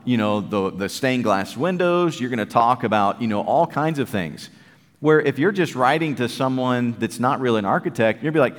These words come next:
"It's a brick building." I mean, I don't know nothing about pitch. I don't know nothing about architect and all that kind of stuff.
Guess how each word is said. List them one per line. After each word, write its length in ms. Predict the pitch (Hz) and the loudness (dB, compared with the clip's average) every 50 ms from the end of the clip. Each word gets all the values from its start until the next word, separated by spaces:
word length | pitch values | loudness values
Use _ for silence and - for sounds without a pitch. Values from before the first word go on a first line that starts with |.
| - - | -8 -8
"It's 140 | - 175 - | -6 -4 -4
a 40 | 120 | -4
brick 280 | 90 92 123 139 131 117 | -2 -2 -2 -2 0 0
building." 420 | 151 156 110 92 80 69 69 - - - - - - _ _ _ - - _ _ _ _ _ _ _ _ _ _ _ _ _ _ _ _ _ _ _ _ _ _ _ _ _ _ _ _ _ _ _ _ _ _ _ _ _ _ _ _ _ _ _ _ _ _ | 0 0 0 -2 -6 -8 -12 -16 -18 -20 -20 -20 -20 _ _ _ -20 -20 _ _ _ _ _ _ _ _ _ _ _ _ _ _ _ _ _ _ _ _ _ _ _ _ _ _ _ _ _ _ _ _ _ _ _ _ _ _ _ _ _ _ _ _ _ _
I 60 | - 131 | -2 0
mean, 540 | 143 143 139 135 - - 139 - - - - | 0 2 0 0 -2 -6 -12 -18 -18 -8 -4
I 80 | - | -2
don't 100 | 160 226 | 0 0
know 120 | 208 147 120 | 2 2 2
nothing 240 | 110 117 113 113 98 | 0 0 0 0 0
about 340 | 87 92 85 80 - - | 2 2 0 0 -2 -6
pitch. 460 | - - 127 147 - - - - - - | -2 0 0 0 0 -2 -8 -12 -8 -6
I 80 | - 147 | -4 -2
don't 140 | 180 165 | -2 0
know 80 | 139 120 | 0 0
nothing 300 | 104 107 120 120 123 110 | 0 0 -2 -2 -2 0
about 360 | 101 107 101 98 95 - - | 2 2 2 2 0 0 0
architect 580 | 98 107 120 - 123 - - 135 127 131 131 123 | 0 0 2 0 -4 -2 0 0 0 0 0 -4
and 80 | 101 | -2
all 140 | 101 107 120 | 0 2 2
that 100 | 123 120 | 2 0
kind 120 | 123 117 113 | -2 -4 -6
of 80 | 110 | -2
stuff. 240 | - - 120 127 120 | 0 2 0 0 0